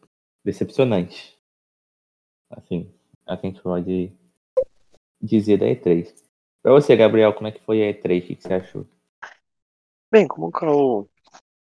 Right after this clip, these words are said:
Speaker 2: tinha comentado, né, não tinha grandes expectativas, essa era a grande real, mas não tinha grandes rumores de grandes jogos, qualquer coisa assim, então acho que a gente quis assistir pra realmente assistir e sur-,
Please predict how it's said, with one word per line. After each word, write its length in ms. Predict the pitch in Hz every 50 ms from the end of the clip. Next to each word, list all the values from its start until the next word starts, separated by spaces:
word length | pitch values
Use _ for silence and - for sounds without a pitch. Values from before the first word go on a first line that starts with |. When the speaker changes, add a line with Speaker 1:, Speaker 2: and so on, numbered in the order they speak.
| _ _ _ -
Speaker 2:
tinha 140 | - 110 104
comentado, 560 | 104 104 104 104 - - 139 143 139 131 -
né, 100 | 147 156
não 140 | 175 208 214
tinha 280 | - - 254 226 208 180
grandes 260 | - 147 143 135 123
expectativas, 840 | 123 - - - - - - 98 - - - 92 107 107 104 92 92
essa 220 | 92 90 - - 95
era 180 | 90 87 90
a 40 | 87
grande 280 | 82 90 90 92 90 90
real, 280 | 82 80 80 82 104 110 110 - 80
mas 320 | 92 90 85 - - - _
não 60 | 143
tinha 200 | 147 - - 151
grandes 380 | 113 - - 95 98 98 - -
rumores 480 | - 92 87 90 92 98 101 98 95 -
de 100 | - 95
grandes 400 | 92 - 92 95 95 92 - -
jogos, 380 | - 87 87 87 90 90 -
qualquer 380 | - - - - - 98 95 - _
coisa 220 | - 101 92 95
assim, 380 | 90 - - - - 107 127 139
então 320 | 139 - - 151 151 147
acho 260 | 143 139 - - - -
que 120 | - 175
a 340 | 170 175 165 _ _ - -
gente 220 | - - - -
quis 200 | - - 85 -
assistir 460 | - - - - 170 - - - 160
pra 160 | 160 - 175 - -
realmente 380 | - 160 156 160 165 - - 165
assistir 400 | 156 - - - - - - 180
e 40 | 180
sur-, 320 | - - 180 180 175 -